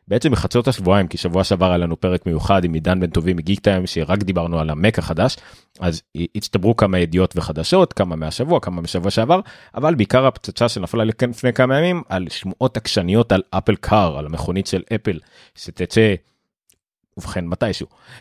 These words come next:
אה, אז כמה דעות שלי על פי הידיעה הזאת שיצאה מרויטרס, אה, ואני מאוד אשמח לשמוע את הדעות שלכם, את השאלות שלכם על מכונית עתידית, או מה שזה לא יהיה שאפל מתכננת לנו. אם יש לכם כל שאלה אחרת, כל תגובה אחרת, אני גם אשמח,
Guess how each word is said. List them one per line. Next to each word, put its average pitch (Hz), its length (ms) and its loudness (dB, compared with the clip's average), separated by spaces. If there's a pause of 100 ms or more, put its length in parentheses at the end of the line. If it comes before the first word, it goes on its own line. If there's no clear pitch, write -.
(100)
אה, 101 200 -4
אז 117 380 -4
כמה 156 200 4
דעות 131 280 4
שלי 131 260 6
על 120 60 4
פי 127 120 2
הידיעה 113 300 4
הזאת 110 160 -2
שיצאה 107 260 -2
מרויטרס, 135 680 2 (140)
אה, 92 180 -4
ואני 92 160 -6
מאוד 104 220 -2
אשמח 107 340 0
לשמוע 110 280 0
את - 140 0
הדעות 110 600 0
שלכם, 127 480 2
את 113 100 -2
השאלות 110 360 -2
שלכם 117 460 2
על 104 100 0
מכונית 98 720 -2
עתידית, 98 540 0
או 87 80 -2
מה 98 160 0
שזה 101 260 -2
לא 98 100 2
יהיה 95 80 2
שאפל 98 300 -4
מתכננת 123 580 -2
לנו. 143 280 2 (960)
אם 101 80 -4
יש - 100 -6
לכם 98 160 0
כל 131 300 2
שאלה 95 340 2
אחרת, 90 400 -4
כל 95 320 -4
תגובה 95 280 0
אחרת, 107 340 0 (280)
אני 87 100 -4
גם 98 180 0
אשמח, 98 320 -2